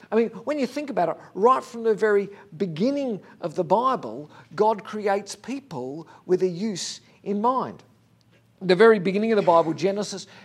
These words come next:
chapter one, God creates people in Genesis one twenty-seven. Listen to Genesis one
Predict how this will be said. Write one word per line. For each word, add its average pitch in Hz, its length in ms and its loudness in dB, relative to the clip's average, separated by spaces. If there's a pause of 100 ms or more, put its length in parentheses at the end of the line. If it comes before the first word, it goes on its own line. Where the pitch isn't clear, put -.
chapter 196 320 -2
one, 196 280 0 (260)
God 202 240 4
creates 208 480 0
people 208 480 -6 (160)
in 170 180 -4
Genesis 175 480 -2
one 185 300 -2 (200)
twenty-seven. 190 720 -4
Listen 208 280 -6
to 175 100 -6
Genesis 180 500 -4
one 190 440 -4